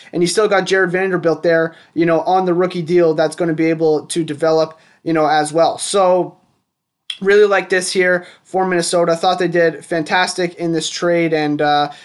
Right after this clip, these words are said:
you know, we're gonna talk about another big trade that they made, uh, very, uh, very soon here, but, uh, really like this move here for Minnesota, and we'll see what they get, you know, with that, uh, twenty twenty first round pick, uh, at around, you know, fifteen, sixteen, we expect it to be in terms of, you know, Brooklyn seeding. So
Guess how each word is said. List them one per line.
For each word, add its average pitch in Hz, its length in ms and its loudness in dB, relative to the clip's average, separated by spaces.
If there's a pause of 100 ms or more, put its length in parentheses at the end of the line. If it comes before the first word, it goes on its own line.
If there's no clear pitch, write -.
(120)
you 160 140 -4
know, 160 100 0
we're 170 100 0
gonna 170 120 -2
talk 175 220 -2
about 170 160 0
another 175 240 2
big 170 200 -2
trade 165 260 -2
that 156 120 -4
they 160 140 -2
made, 156 400 -2 (240)
uh, 151 260 0
very, 156 500 0
uh, 139 200 0
very 160 240 0
soon 233 320 -2
here, 170 180 0
but, 156 380 0
uh, 156 280 0
really 190 280 2
like 170 240 0
this 170 200 -4
move 160 220 -2
here 147 300 -2 (240)
for 170 360 0
Minnesota, 151 640 0
and 151 220 0
we'll 160 80 0
see 170 160 -4
what 165 140 -4
they 165 100 0
get, 156 320 -2
you 165 80 -4
know, 151 100 0
with 151 280 -2
that, 143 280 -2
uh, 143 120 -2
twenty 160 260 -6
twenty 147 220 -4
first 143 280 -6
round 139 300 -8
pick, 151 320 -8 (300)
uh, 135 240 0
at 147 100 0
around, 139 320 -4 (240)
you 170 100 -4
know, 147 60 -2
fifteen, 160 400 -6
sixteen, 151 440 -6
we 131 100 -8
expect 135 360 -6
it 139 100 -14
to 131 60 -16
be 131 300 -10
in 123 160 -10
terms 131 300 -10
of, 127 240 -10
you 147 60 -8
know, 131 100 -10
Brooklyn 127 320 -10
seeding. 127 400 -10
So 139 320 -2